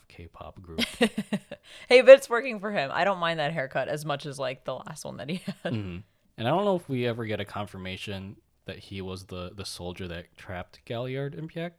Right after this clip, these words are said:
Speaker 2: I know we don't. I was wondering about that too.
Speaker 1: But watching this episode a second time, it looked like his boat was heading out of the harbor.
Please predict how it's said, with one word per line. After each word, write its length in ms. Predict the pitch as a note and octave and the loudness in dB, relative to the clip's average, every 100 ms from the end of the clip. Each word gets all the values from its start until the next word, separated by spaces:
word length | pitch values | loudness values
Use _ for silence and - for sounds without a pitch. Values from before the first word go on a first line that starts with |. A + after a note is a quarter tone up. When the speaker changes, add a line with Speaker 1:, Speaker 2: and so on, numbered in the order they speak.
| _ _ - - | _ _ -20 -10
Speaker 2:
I 120 | - G#3 | 0 2
know 120 | A3+ | 2
we 100 | G#3+ | 2
don't. 260 | G#3+ G#3 | 0 2
I 80 | - | 2
was 120 | G#3 | 2
wondering 220 | G#3+ B3 A3+ | 0 -4 -2
about 140 | G#3 | -2
that 200 | F3+ - | -2 -6
too. 420 | - A3 D#3+ - D3 _ - | -8 -8 -6 -10 -14 _ -2
Speaker 1:
But 260 | B2+ C3 C#3 _ | 2 2 0 _
watching 340 | - C3+ C#3 C#3 | -2 -2 -2 -4
this 300 | A2+ G#2+ - - | -4 -6 -10 -12
episode 640 | - - _ G#2+ - G#2+ | -14 -16 _ -12 -6 -6
a 40 | F#2+ | -6
second 380 | - G#2 G2+ F#2+ | -6 -6 -8 -14
time, 420 | - G2 F#2+ F#2+ | -10 -8 -8 -10
it 180 | G#2+ - | -12 -10
looked 300 | G2 G#2+ - | -8 -10 -6
like 260 | G#2 F#2 | -6 -6
his 180 | - F2+ | -10 -14
boat 500 | F2+ - F#2+ F#2+ F#2+ | -14 -8 -6 -6 -8
was 200 | G2 F#2 | -12 -12
heading 540 | - G2+ G2 F#2 F2 G2 _ _ _ - | -12 -10 -8 -10 -12 -20 _ _ _ -12
out 280 | F2+ F#2+ - | -6 -6 -6
of 180 | E2+ E2 | -14 -14
the 100 | E2 | -14
harbor. 520 | - D#2+ D#2 D#2+ | -14 -16 -16 -20